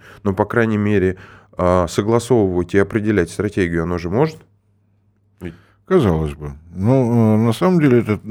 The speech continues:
Speaker 2: опять же, вопрос, а с каким министерством, э, нужно об этом разговаривать? Если говорить о Министерстве энергетики, у него полномочия в девяностые годы были урезаны настолько, что для наших нефтегазовых компаний это скорее совещательный орган, который может дать свои рекомендации, с которыми я, как,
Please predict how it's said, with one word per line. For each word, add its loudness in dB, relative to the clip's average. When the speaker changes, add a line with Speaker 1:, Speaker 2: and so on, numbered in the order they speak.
Speaker 2:
опять 2
же, -4
вопрос, 0
а 0
с -16
каким -2
министерством, 0
э, 2
нужно 0
об 2
этом -2
разговаривать? -2
Если -8
говорить 0
о -2
Министерстве -2
энергетики, 0
у 0
него 2
полномочия 0
в 0
девяностые 0
годы 2
были 2
урезаны 2
настолько, -4
что -8
для 0
наших -2
нефтегазовых 0
компаний 0
это -2
скорее 0
совещательный -4
орган, -8
который -6
может -4
дать 0
свои -4
рекомендации, 0
с -8
которыми -2
я, 0
как, -12